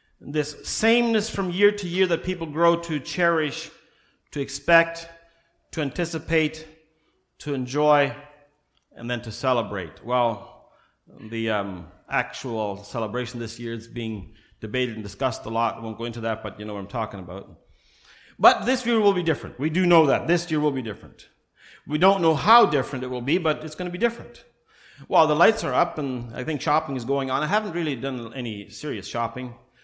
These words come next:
Don't plan to. Um, but the mood is, is kind of changed. And we know from the way people are going about life, the way our,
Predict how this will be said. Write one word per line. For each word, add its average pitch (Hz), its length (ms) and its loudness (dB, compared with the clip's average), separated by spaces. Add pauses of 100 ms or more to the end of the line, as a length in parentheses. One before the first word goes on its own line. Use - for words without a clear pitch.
(100)
Don't 110 160 -8
plan 135 280 -4
to. 123 200 -8 (560)
Um, 110 520 -4 (360)
but 202 280 0
the 214 80 4
mood 285 400 6
is, 120 400 -6
is - 160 -8
kind 160 200 0
of 120 140 -6
changed. 127 640 -2 (1400)
And 180 140 0
we 196 80 4
know 226 220 8
from 226 240 0
the 190 80 0
way 202 420 6 (1120)
people 220 260 0
are 180 80 4
going 190 240 4
about 170 220 4
life, 202 240 6
the 175 80 -8
way 185 140 4
our, 160 340 6